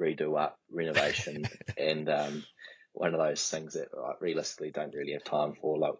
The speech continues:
Speaker 1: we've got, um, the batch, which we run as a short-term rental as well, um, try and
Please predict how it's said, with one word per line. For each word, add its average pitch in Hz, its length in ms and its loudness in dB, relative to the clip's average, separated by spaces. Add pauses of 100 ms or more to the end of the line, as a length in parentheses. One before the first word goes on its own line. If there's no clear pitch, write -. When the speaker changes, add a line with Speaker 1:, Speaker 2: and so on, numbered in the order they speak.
Speaker 1:
we've 78 200 2
got, 76 200 4 (240)
um, 73 380 0 (920)
the - 80 2 (140)
batch, - 800 4 (240)
which 82 240 -2
we 80 240 2
run 78 160 4
as 78 120 -4
a 76 40 -2
short-term 78 420 -2
rental 78 300 0
as 76 140 -4
well, 78 480 4 (260)
um, 73 400 0 (640)
try 80 300 2
and 78 160 -6